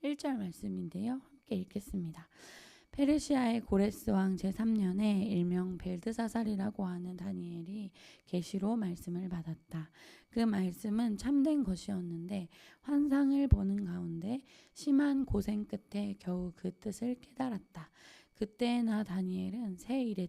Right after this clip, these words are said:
동안 고행하였다. 세 이래 내내 좋은 음식을 삼가고 고기와 포도주도 입에 대지 않았으며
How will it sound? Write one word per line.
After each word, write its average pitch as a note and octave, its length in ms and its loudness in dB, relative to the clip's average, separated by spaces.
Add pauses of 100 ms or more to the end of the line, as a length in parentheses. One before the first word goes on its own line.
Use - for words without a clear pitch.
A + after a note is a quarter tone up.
동안 A3 420 -2
고행하였다. F#3 920 -8 (500)
세 B3+ 240 2
이래 G3+ 300 2
내내 F#3+ 420 4
좋은 F#3 400 0
음식을 F3 420 -6
삼가고 G#3 800 -4 (320)
고기와 F#3 540 -2
포도주도 A#3 640 2
입에 G3+ 240 -2
대지 F#3+ 300 -8
않았으며 F3+ 760 -8